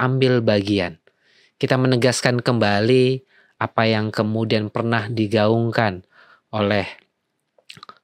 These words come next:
Romo, oleh Bapak Paus, oleh Bapak Uskup, bagaimana kita bisa menjadi betul-betul seratus persen orang Indonesia,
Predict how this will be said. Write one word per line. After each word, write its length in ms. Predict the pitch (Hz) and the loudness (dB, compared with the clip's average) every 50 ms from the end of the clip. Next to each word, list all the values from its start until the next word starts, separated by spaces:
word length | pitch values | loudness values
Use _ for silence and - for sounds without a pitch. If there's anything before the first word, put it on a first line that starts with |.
| _ _ - | _ _ -2
Romo, 800 | 113 117 120 123 127 123 120 123 123 120 123 123 120 107 101 101 | 2 4 4 4 4 4 2 2 2 2 2 2 2 0 0 0
oleh 460 | 101 98 98 98 98 98 95 92 - _ _ _ _ _ _ _ | 0 0 0 0 0 -2 -2 -4 -8 _ _ _ _ _ _ _
Bapak 400 | - 101 101 - 107 101 95 - | -6 -4 -2 0 0 0 0 0
Paus, 480 | - 120 123 127 123 123 131 123 - - | 0 2 2 4 4 2 2 0 -2 -2
oleh 160 | 110 104 101 | -2 -2 0
Bapak 320 | 92 98 98 - 104 95 - | 0 -2 -2 -2 -2 -2 -2
Uskup, 480 | 139 127 - - - - 131 127 127 _ _ - - - _ - | -4 -4 -4 -4 -2 0 0 0 -2 _ _ -20 -20 -20 _ -4
bagaimana 400 | 120 110 104 113 110 120 113 113 | -2 0 2 2 2 2 0 0
kita 240 | 104 123 - - | -2 -2 -2 -2
bisa 320 | 107 110 113 - - 117 110 | -2 -2 -2 0 0 -2 -2
menjadi 640 | 107 110 110 101 107 107 107 104 110 107 110 113 - | -2 -4 -2 0 0 0 0 0 -2 -2 -4 -6 -8
betul-betul 800 | 127 - - - 139 127 120 113 110 - - 117 113 113 117 - _ _ _ _ | -10 -8 -2 0 2 2 2 0 -2 0 0 0 0 0 -2 -6 _ _ _ _
seratus 560 | - - - - - 98 101 - - 113 - - | -14 -8 -4 -2 -2 -2 -2 -4 -6 -6 -6 -4
persen 640 | - 107 107 - - - 127 107 98 92 92 - _ _ _ - - | -4 -4 -4 -2 0 0 0 0 -2 -6 -12 -16 _ _ _ -4 -2
orang 320 | 110 - 104 98 92 87 90 _ - _ _ | 0 0 0 -2 -4 -6 -12 _ -20 _ _
Indonesia, 720 | - - 92 87 80 80 80 - - - 135 156 170 185 | -14 -12 -10 -10 -10 -10 -10 -6 -2 0 0 2 0 -2